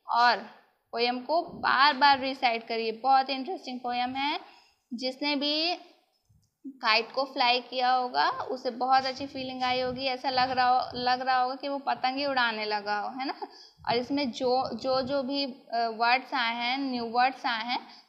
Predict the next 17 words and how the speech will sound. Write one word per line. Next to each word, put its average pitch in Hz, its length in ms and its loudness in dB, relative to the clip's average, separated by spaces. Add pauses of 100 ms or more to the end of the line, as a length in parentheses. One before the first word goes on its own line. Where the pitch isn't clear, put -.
वो 247 80 -6
सारे 233 340 2
वर्ड्स 240 380 -2
आप - 380 -2
कॉपी 240 280 -2
में 254 160 -6
नोट 226 280 -8
करने 233 240 -6
के 233 180 -10
बाद 247 340 0 (380)
उन्हें 247 240 -2
अच्छी 240 240 -6
तरीके 233 400 -6
से 311 200 -4
लर्न 240 280 -2
कर 240 200 0
डालिए। 214 640 -4